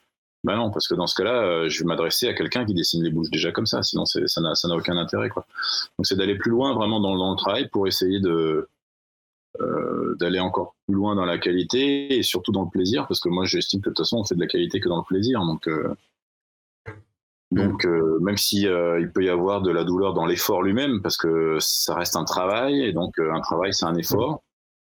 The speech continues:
Speaker 1: et, euh, et voilà, mais, euh, mais les limites en fait elles, elles se sont imposées d'elles-mêmes par rapport au travail que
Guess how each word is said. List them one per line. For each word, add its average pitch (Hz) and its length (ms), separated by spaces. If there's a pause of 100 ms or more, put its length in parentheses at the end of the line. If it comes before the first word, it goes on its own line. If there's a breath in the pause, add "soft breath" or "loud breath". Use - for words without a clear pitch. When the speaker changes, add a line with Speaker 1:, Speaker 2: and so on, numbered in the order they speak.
(680)
Speaker 1:
et, 80 120
euh, 76 340
et 76 80
voilà, 120 220
mais, 104 200
euh, 80 920 (640)
mais 92 220 (120)
les 98 300
limites 110 380
en 101 80
fait 135 240
elles, 101 220
elles 92 100
se 92 120
sont 107 160
imposées 101 340
d'elles-mêmes 104 480
par 98 140
rapport 117 360
au 107 120
travail 104 340
que 98 80